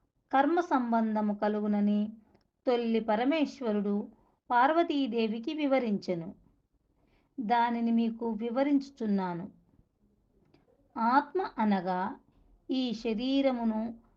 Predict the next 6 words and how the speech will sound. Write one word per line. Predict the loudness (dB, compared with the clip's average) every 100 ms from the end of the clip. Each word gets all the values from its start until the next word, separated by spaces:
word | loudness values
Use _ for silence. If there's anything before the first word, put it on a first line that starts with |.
| _ _
అహంకారముగా | -2 -2 -2 -4 -4 0 2 2 2 -2 0 -2 -2 -2
ఆవరించి | 2 4 2 2 0 -2 -6 -6 -4
వ్యవహరించుచున్నది | -2 0 -2 -4 -4 -2 -4 -8 -4 0 0 0 -10 -12 _ _ _ _ _ -4
అని | -4 -4 -6
అంగీరసుడు | 0 0 0 -2 -2 -4 -8
చెప్పగా, | -4 -6 -2 -2 0 -2 -2